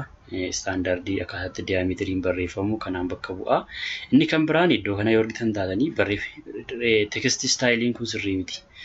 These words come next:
Eh, waan caccabaa wayii fakkaata. Irra deebi'ee gara,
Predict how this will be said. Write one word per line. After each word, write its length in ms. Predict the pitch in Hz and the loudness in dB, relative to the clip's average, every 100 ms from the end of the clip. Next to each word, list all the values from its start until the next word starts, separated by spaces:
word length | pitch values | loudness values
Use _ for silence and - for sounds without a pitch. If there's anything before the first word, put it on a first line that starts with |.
| - - - - | -12 -12 -14 -8
Eh, 320 | 101 95 95 | -4 -2 0
waan 160 | 95 98 | 0 0
caccabaa 420 | 98 - 107 107 | -2 -2 2 4
wayii 200 | 101 101 | 4 2
fakkaata. 480 | 104 - 95 95 202 - - - - | 0 -2 -2 0 0 -2 -20 -20 -12
Irra 220 | - 101 101 | -6 0 2
deebi'ee 540 | 104 98 104 104 131 208 - - - - - | 4 4 2 2 4 4 0 -20 -20 -20 -4
gara, 340 | 104 98 123 | 0 2 2